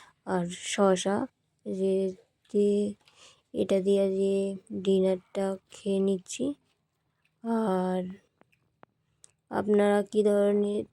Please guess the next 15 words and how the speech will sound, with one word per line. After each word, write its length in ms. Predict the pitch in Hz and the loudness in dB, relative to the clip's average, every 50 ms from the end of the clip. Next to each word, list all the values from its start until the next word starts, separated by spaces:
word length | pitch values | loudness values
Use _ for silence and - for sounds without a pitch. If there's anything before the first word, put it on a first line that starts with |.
| _ _ | _ _
চ্যালেঞ্জ 460 | - - 196 190 185 190 202 202 202 185 185 185 | -10 -8 -6 -2 -2 0 0 0 0 -2 -2 -2
ভিডিও 420 | 196 196 190 196 202 202 202 208 208 208 208 202 196 202 | 0 0 0 4 6 6 8 8 8 6 2 0 -4 -4
দেখতে 340 | 190 190 185 - - - - - | -4 -4 -6 -6 -8 -16 -12 -6
চান 260 | - 214 208 208 220 226 220 - _ _ _ _ _ _ - | -2 0 0 2 0 -2 -4 -8 _ _ _ _ _ _ -6
কমেন্টে 540 | 190 185 185 185 190 190 190 185 - 202 202 190 | -4 -2 -2 0 -2 -2 -2 0 2 2 2 4
বলতে 320 | 196 190 190 185 - 202 | 4 2 2 2 2 0
পারেন, 320 | 196 202 196 196 202 208 214 214 - | 0 2 2 2 0 0 -2 -4 -8
সেরকম 580 | - - - 202 190 190 185 - - 202 202 196 196 185 - | -8 -6 -4 -2 -2 -2 -2 -4 -6 -6 -6 -4 -4 -6 -4
চ্যালেঞ্জ 440 | - 202 196 190 190 196 196 190 185 - - | -4 -2 -2 0 0 0 0 -2 -4 -4 -4
ভিডিও 360 | 196 190 185 185 202 202 202 196 | -2 -2 -2 0 2 4 4 4
আমি 280 | 190 190 190 190 196 214 220 - - - - - - - - - - - _ - | 4 4 2 2 2 0 -2 -6 -12 -20 -20 -20 -20 -20 -20 -20 -20 -20 _ -10
আপনাদের 480 | - - - - 190 185 185 190 190 185 180 - | -8 -8 -6 -4 -2 0 2 2 2 0 0 -4
সাথে 320 | - - 196 190 - 196 196 196 196 - | -4 -2 -2 -2 0 0 0 0 -2 -4
শেয়ার 360 | - - 196 196 185 185 185 185 185 - | -4 0 2 4 4 6 4 2 2 0
করব। 300 | 196 190 196 190 190 | -2 -2 -2 -2 -2